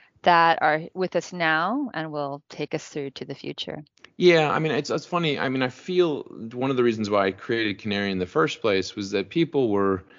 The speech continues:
Speaker 2: very worried about what information was out there about them online or how they were presenting themselves. And the initial reaction by most humans is like, "Oh, well, it must be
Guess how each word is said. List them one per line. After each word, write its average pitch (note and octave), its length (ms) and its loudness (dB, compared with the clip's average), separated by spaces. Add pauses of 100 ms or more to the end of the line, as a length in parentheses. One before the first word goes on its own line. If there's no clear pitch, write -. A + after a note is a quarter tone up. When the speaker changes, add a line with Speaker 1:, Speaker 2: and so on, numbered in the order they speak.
(480)
Speaker 2:
very A3 280 0
worried F#2+ 600 2
about C2+ 420 -6 (520)
what G#2+ 220 2
information G2+ 540 -2
was F2 140 -4
out F2 240 -4
there F#2+ 140 2
about F#2 300 0
them F2+ 200 -4
online F2+ 800 -2
or D2+ 160 -8
how G2+ 280 0
they G2 100 -2
were F#2 120 0
presenting F2+ 480 -8
themselves. E2+ 760 -2
And E2+ 180 -6 (600)
the A#2+ 80 4
initial C3+ 340 2
reaction G#2 640 -2
by F#2+ 180 -2
most G2 380 -4
humans F#2 320 -4
is E2 180 -6
like, F2 180 -4
"Oh, A2+ 140 4
well, F#2 200 2
it D2+ 60 -4
must G#2+ 300 -4
be E2+ 320 -4